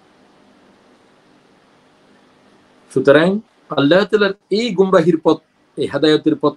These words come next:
থেকে তারা গুমরাহ হয়ে যায় মানুষ যুগে যুগে।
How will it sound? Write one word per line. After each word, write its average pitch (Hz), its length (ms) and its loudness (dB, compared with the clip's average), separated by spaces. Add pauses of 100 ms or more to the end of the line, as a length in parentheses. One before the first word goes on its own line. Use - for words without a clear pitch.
থেকে 143 160 -6
তারা 139 220 0
গুমরাহ 131 360 -2
হয়ে 131 160 0
যায় 127 260 0
মানুষ 123 340 -8
যুগে 123 200 -2
যুগে। 123 360 0